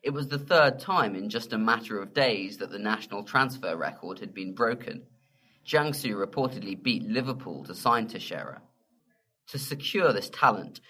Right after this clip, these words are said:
Chinese clubs have had to pay big transfer fees and offer some of the highest salaries in the football world. In doing so, they could dramatically alter the dynamics of the global transfer market.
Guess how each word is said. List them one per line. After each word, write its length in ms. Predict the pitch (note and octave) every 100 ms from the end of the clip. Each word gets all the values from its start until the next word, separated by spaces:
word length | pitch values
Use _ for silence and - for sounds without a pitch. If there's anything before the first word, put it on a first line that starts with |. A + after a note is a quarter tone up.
| _ -
Chinese 400 | D3+ C3+ A#2+ -
clubs 380 | D#3+ B2+ -
have 100 | G#2
had 180 | B2 G#2
to 80 | G#2+
pay 280 | - G#2+ G2
big 520 | - C#3+ A#2+ G2+ -
transfer 580 | - G#2+ G#2+ - F2 G2+
fees 320 | G2+ F#2 F2 - - -
and 160 | A2+ A2+
offer 260 | C3 B2
some 220 | G#2+ G#2+
of 80 | G2+
the 60 | G2+
highest 500 | - C#3 G2+ - -
salaries 500 | B2 A2+ G2 F2 F#2
in 80 | F#2+
the 80 |
football 480 | F#2 - - G2 F2
world. 460 | E2+ F2 D2+ C#2+ - _ _ _ _ _ _ _ _
In 160 | A2 G#2+
doing 320 | C#3 D3+ B2
so, 320 | - F2 - - _
they 100 | A#2
could 180 | B2+ G#2+
dramatically 680 | B2+ B2 D3+ C3 - A2
alter 320 | G2+ C3 B2 G2
the 140 | F#2+
dynamics 640 | G#2 G#2+ A#2 A#2 G2 -
of 80 | F#2
the 60 | F#2
global 420 | A#2+ A#2 G2+ F#2
transfer 500 | - A2 G2+ - F2+
market. 580 | G2 A2+ A2+ - -